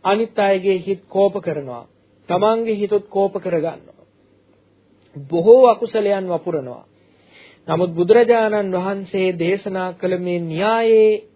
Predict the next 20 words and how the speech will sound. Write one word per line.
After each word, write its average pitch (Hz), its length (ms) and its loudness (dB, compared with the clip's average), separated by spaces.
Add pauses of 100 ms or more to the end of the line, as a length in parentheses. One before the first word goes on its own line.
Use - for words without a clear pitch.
(300)
ඉන්නවා 202 460 -2
නම් 170 300 -4 (840)
අන්න 170 220 -4 (140)
තමන්ටත් 208 680 0 (100)
වැඩක් 175 400 -2
වෙනවා, 175 440 -4 (280)
අන් 170 280 -2
අයටත් 196 420 -2 (100)
වැඩක් 170 360 -6
වෙනවා. 160 500 -6 (280)
දෙල්-, 175 360 -2
දෙපැත්තකටම 190 880 -2 (300)
අර්ථවත් 190 580 -2
දෙයක් 170 260 -4
කරගෙන 165 440 -6 (1500)
කුසලයේ 240 500 2
වර්ධනය 196 460 0
කරගන්න 180 440 -2
පුළුවන්කමක් 165 720 -8
තියෙනවා. - 440 -14